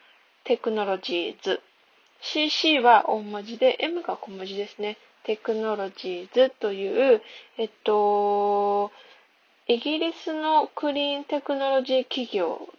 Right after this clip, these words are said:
と一緒に、えー、ペプシが提携して、えっと、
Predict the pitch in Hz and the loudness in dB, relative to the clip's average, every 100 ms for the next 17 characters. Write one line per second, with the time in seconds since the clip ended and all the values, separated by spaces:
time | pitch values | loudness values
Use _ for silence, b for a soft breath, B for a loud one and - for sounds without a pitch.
0 | _ 285 254 - 202 - 208 202 247 240 | _ 4 4 4 -2 -2 -2 -2 2 2
1 | 190 - 202 196 190 202 - 226 - 196 | 0 -4 -8 -6 -10 -10 -8 -6 -4 -6
2 | - - 175 175 190 180 - 190 185 - | -6 -4 -4 -2 -2 -2 -4 -6 -6 -6
3 | 190 185 180 - - - 285 214 - B | -4 -4 -4 -8 -8 4 6 6 2 B
4 | B B B _ - 214 - 202 196 196 | B B B _ -8 -8 -2 0 2 2
5 | 190 | 0